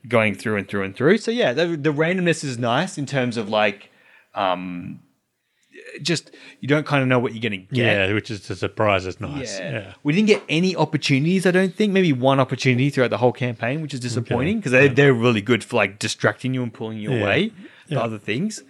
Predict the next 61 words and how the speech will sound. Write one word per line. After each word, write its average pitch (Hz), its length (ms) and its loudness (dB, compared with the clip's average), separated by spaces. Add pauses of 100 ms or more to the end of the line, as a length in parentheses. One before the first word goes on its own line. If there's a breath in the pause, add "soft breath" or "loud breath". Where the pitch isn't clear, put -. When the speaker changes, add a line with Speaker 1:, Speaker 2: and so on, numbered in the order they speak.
(240 loud breath)
Speaker 1:
I - 100 0
think 233 120 6
the 226 80 2
whole 202 140 6
thing 185 180 2
was 127 100 4
a 113 40 -8
bit 123 140 -2
too 117 120 0
short. 92 400 -2
I 123 80 0
think 170 140 6
I 175 40 4
preferred, 120 560 4
although 120 200 6
it 139 60 4
was 113 100 -2
a 113 60 -4
lot 104 200 -6
longer, 107 540 0 (520)
the 110 80 -6
five-player 123 560 2
one 101 200 0
was 98 140 -10
five 104 420 -2
Speaker 2:
Yeah. 139 100 0 (120)
Speaker 1:
chapters. 143 460 -2
Speaker 2:
Yeah. 120 160 -4
Speaker 1:
That 131 140 2
was, 123 140 2 (260)
you 127 120 -4
felt 143 220 2
like 127 100 0
your 113 80 -4
characters 113 360 0
really 107 360 -4
got 101 100 -2
a - 20 0
Speaker 2:
You 120 60 -2
Speaker 1:
chance 113 140 -4
Speaker 2:
got 113 120 2
Speaker 1:
to 107 60 0
Speaker 2:
into 107 100 -2
it. 101 40 -6 (140)
Speaker 1:
shine. 101 440 0
Speaker 2:
Yeah, 110 200 0
Speaker 1:
Then 95 80 -6
Speaker 2:
rather 104 180 4
Speaker 1:
with 117 120 0
Speaker 2:
than 107 60 -2
Speaker 1:
this 95 100 -6
Speaker 2:
three 98 220 -6
Speaker 1:
three, 104 260 -2
it 104 120 -2
Speaker 2:
chapters. 98 100 -4
Speaker 1:
was 98 400 -8
sort 135 140 0
of, 107 120 -2 (200 loud breath)
you - 60 -12
sort 165 180 4
of 131 80 -2